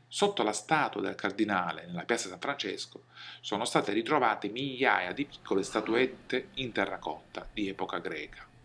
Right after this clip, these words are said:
Dal millenovecentocinquantanove ad oggi, la catalogazione di queste statuette votive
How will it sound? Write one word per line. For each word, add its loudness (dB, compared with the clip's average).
Dal 4
millenovecentocinquantanove 2
ad 2
oggi, 2
la 4
catalogazione 4
di -2
queste 4
statuette 0
votive 0